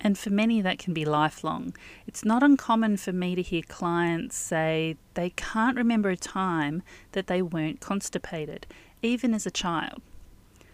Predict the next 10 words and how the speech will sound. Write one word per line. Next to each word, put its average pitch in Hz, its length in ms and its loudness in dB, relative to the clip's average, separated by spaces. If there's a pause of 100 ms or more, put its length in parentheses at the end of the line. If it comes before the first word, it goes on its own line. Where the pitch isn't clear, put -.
(380)
Then 254 220 8
there 247 180 8
is 214 140 2
acute - 400 -2
constipation, - 920 -6 (200)
and 226 100 2
this 254 180 2
refers 214 460 0
to 185 520 2 (200)
short-term, 160 1080 0